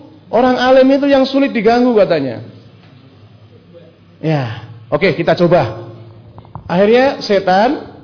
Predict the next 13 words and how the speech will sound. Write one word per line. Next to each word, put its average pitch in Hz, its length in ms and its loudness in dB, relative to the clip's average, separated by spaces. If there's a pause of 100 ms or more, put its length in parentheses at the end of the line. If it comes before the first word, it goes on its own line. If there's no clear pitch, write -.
mendatangi 165 560 0
orang 180 320 4
yang 165 160 2
ahli 180 420 0
ibadah. 147 600 -2 (480)
Setan 175 340 0
meng-, 175 320 0
meng-, 170 300 0
me-, 160 320 0
mendatangi 165 500 2
orang 175 220 2
yang 170 180 0
ahli 170 580 -2